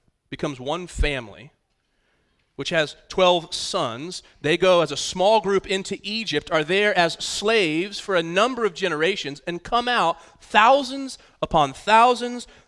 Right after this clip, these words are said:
upon thousands. They become twelve mighty tribes. They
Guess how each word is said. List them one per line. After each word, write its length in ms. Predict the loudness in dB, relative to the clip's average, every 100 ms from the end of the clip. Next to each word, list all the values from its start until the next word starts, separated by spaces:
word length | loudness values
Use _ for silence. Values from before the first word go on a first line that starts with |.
| -10
upon 300 | -2 -2 -2
thousands. 920 | -2 2 4 2 -6 -14 -16 -16 -18 _ _ _ _ -10
They 60 |
become 240 | -4 -4 -6 -14
twelve 540 | 0 4 4 4 0
mighty 480 | 2 4 4 2 -4
tribes. 680 | -10 -4 0 2 2 -2 -4
They 160 | -6